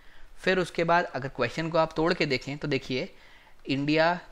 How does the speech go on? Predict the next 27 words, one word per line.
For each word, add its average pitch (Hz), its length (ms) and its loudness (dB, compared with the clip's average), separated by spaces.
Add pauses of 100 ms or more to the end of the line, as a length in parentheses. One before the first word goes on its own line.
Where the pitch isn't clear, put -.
(180)
क्वेश्चन 156 300 -2
कह 156 100 0
रहा 156 100 4
है 156 80 2
इंडिया 139 260 2
के 147 100 -4
पास 143 280 2
बहुत 131 260 -4
अच्छा 139 260 -4
डेमोग्राफिक 127 500 -2
डिविडेंड 127 420 -4
है, 135 100 -2
फ्लॉन्ट 135 360 -2
करता 135 280 -2
है 131 100 -2
वो 131 60 -4
डेमोग्राफिक 123 500 -4
डिविडेंड 123 380 -4
अपना, 127 260 -6
लेकिन 156 460 0 (540)
एम्प्लॉयमेंट 143 560 2
रेट्स 156 260 0
उसके 175 220 -4
गिरते 135 380 -2
जा 120 140 2
रहे 120 120 -2
हैं, 123 200 -8